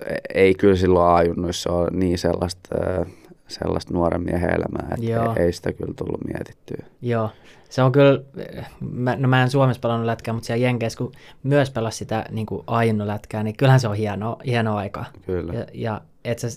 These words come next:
Speaker 2: et sä siinä hirveästi mitään muita mieti. Et
Speaker 1: Kyllä.
Speaker 2: se on hienoa mennä pelaa lätkää ja pelaa yleisön ele-, edessä. Ja sä itse asiassa pelasit niin hyvin, että sulla tuli mahdollisuus mennä Kanadaan juniorisarjan pelaa kiekkoa.
Speaker 1: Joo.
Speaker 2: Ja,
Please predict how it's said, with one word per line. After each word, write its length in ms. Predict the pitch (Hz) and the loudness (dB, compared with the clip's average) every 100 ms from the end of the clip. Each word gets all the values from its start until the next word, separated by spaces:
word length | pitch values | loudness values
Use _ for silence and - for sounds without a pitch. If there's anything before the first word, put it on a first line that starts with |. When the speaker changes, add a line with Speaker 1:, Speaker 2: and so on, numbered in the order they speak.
| - - - - - _ _ - | -14 -20 -20 -20 -20 _ _ -8
Speaker 2:
et 100 | 131 | -4
sä 80 | 131 | 0
siinä 160 | 127 | 2
hirveästi 440 | 123 113 110 - 113 | 2 2 0 -4 -6
mitään 300 | 110 101 78 | -4 -6 -10
muita 280 | 87 87 98 | -14 -18 -18
mieti. 300 | - - - | -18 -20 -16
Et 80 | - | -10
Speaker 1:
Kyllä. 240 | 98 92 90 | -4 -2 -4
Speaker 2:
se 40 | |
on 80 | 113 | -4
hienoa 260 | 117 113 110 | -4 -4 -4
mennä 220 | 110 110 - | -4 -6 -6
pelaa 320 | 143 151 127 | 0 2 2
lätkää 460 | 120 - - 113 110 | 0 -2 -4 -2 -2
ja 80 | |
pelaa 240 | 113 117 110 | 0 2 2
yleisön 420 | 110 107 107 107 | 2 0 0 -2
ele-, 260 | 104 101 - | -2 -6 -8
edessä. 460 | 113 104 - - - - _ _ _ - - - - - | -6 -6 -8 -12 -14 -18 _ _ _ -20 -18 -20 -12 0
Ja 220 | 123 - | 0 0
sä 160 | - 175 | -2 0
itse 200 | 196 175 | 2 2
asiassa 300 | 143 135 135 | 0 -2 -4
pelasit 600 | 139 139 135 131 131 - _ | 0 2 2 -2 -10 -18 _
niin 300 | 147 190 151 | 0 2 2
hyvin, 240 | 127 123 120 | 2 0 -2
että 140 | - | -4
sulla 140 | 135 131 | -4 -2
tuli 400 | 127 123 117 - | -2 0 -2 -2
mahdollisuus 520 | 151 143 120 117 - | 2 2 0 -4 -6
mennä 260 | 117 117 - - | -6 -6 -8 -2
Kanadaan 520 | 135 120 113 107 113 | 0 2 0 -2 -2
juniorisarjan 600 | 120 113 107 - 107 104 | -2 -2 -4 -6 -6 -6
pelaa 260 | 107 98 - - _ _ | -6 -8 -10 -18 _ _
kiekkoa. 420 | 110 104 - - - - _ _ 110 | -4 -4 -6 -10 -10 -20 _ _ -8
Speaker 1:
Joo. 220 | 107 90 90 - - - - - _ _ - | -6 -8 -12 -20 -20 -20 -20 -20 _ _ -10
Speaker 2:
Ja, 540 | 120 120 117 113 | -4 0 2 0